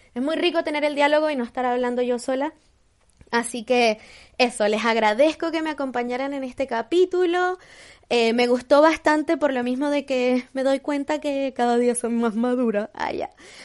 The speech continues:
Eh, pero tengo, estoy creciendo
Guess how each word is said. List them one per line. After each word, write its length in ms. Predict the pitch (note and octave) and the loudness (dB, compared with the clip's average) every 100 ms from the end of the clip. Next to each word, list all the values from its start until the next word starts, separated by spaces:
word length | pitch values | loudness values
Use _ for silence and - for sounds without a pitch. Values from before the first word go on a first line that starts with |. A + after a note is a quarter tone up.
| - | -4
Eh, 600 | A#3 A#3 A3+ A3 G#3 G3 G3 | 2 4 4 4 4 2 2
pero 200 | A3 A3 | 0 2
tengo, 340 | A3+ A#3 A#3+ | 0 4 4
estoy 280 | A3+ B3 D4 | 4 0 -2
creciendo 600 | D#4+ E4 C#4 A3+ F#3+ F#3 | 0 0 0 -2 -4 -8